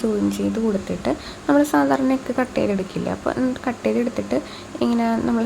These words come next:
സൈഡ് ചരിച്ച് കട്ട് ചെയ്യില്ല, അതേപോലെ നമുക്ക് സൈഡ് ചരിച്ചിട്ട് കട്ട് ചെയ്ത് കൊടുക്കണം. അപ്പോൾ ദേ ഇതേപോലെ നമ്മൾ അടിച്ച് മറിച്ചെടുത്തിട്ടുണ്ട്. അപ്പോൾ നല്ല വശത്തേക്ക് ഈ നമ്മളുടെ പാച്ച് വർക്ക് ഇങ്ങനെ വീണ് കിടക്കും. ഇനി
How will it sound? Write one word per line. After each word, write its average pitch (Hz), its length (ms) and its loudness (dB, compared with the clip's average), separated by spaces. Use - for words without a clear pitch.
സൈഡ് 220 300 0
ചരിച്ച് 233 280 0
കട്ട് 214 200 -4
ചെയ്യില്ല, 170 260 0
അതേപോലെ 196 500 2
നമുക്ക് 196 280 2
സൈഡ് 202 400 4
ചരിച്ചിട്ട് 208 460 2
കട്ട് - 240 2
ചെയ്ത് 190 220 8
കൊടുക്കണം. - 360 2
അപ്പോൾ 226 200 0
ദേ 214 80 2
ഇതേപോലെ 208 640 2
നമ്മൾ 190 180 2
അടിച്ച് 190 360 -2
മറിച്ചെടുത്തിട്ടുണ്ട്. 202 840 0
അപ്പോൾ 240 220 -2
നല്ല 190 240 2
വശത്തേക്ക് - 540 -2
ഈ 202 40 4
നമ്മളുടെ 175 520 -2
പാച്ച് 175 360 -4
വർക്ക് 165 220 -4
ഇങ്ങനെ 180 220 -2
വീണ് 170 240 0
കിടക്കും. 175 340 -2
ഇനി 226 120 2